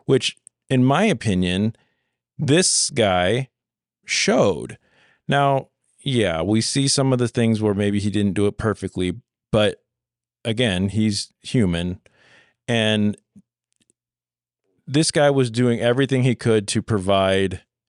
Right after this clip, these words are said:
something that he believed was Christ-like to people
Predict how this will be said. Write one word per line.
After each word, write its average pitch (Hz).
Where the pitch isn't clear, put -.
something 107
that 87
he 139
believed 101
was 92
Christ-like 90
to 85
people 82